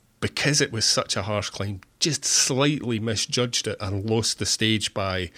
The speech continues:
you know, less than the twenty-two millimetres that was the difference yesterday. So what it did was essentially it distilled everything. You know, we, if you make a mistake in sprinting,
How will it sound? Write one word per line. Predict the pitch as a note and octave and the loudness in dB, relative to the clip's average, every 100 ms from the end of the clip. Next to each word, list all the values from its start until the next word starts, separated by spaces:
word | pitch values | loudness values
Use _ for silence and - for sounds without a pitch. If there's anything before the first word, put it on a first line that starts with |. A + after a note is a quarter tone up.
| - - - - | -14 -16 -16 0
you | D3 | 4
know, | A2 | 4
less | A2+ C3+ - | 6 4 4
than | - G#2+ | 0 -2
the | |
twenty-two | G#2+ A2+ G#2 G#2 A#2 | 0 -2 -2 -4 -2
millimetres | G#2 A2 A2+ G#2+ F#2+ | 0 0 0 -2 -6
that | - G#2 | -6 -6
was | G2 | -6
the | - | -6
difference | G#2 G#2 - G2 - | -4 -2 -2 0 2
yesterday. | A2 - A#2+ G#2+ E2+ - - - - - - | 2 2 -2 -4 -8 -10 -14 -12 -14 -16 -4
So | - C#3 C#3 - | 0 2 2 -2
what | - - | -2 0
it | B2+ | 2
did | - D3 | 2 2
was | A#2+ A2+ | 0 0
essentially | A#2+ E3+ F3 F3+ A2 | 2 2 0 0 0
it | A2+ | 0
distilled | - A#2 - E3+ A3+ C3+ | 2 4 6 6 4 4
everything. | A#2 D3+ E3+ - F2 - | 2 2 -2 -2 -4 -6
You | C#3 | -6
know, | A2 | -6
we, | G2 C3 | -4 -6
if | C#3+ A2+ C#3+ | -4 -4 -2
you | B2+ | 0
make | C3+ F#3+ - | 2 2 2
a | |
mistake | C3 - D3+ D3 | 0 2 2 0
in | D#3 | -2
sprinting, | B2+ - A#2 B2 G2+ | -6 -2 -2 -2 -8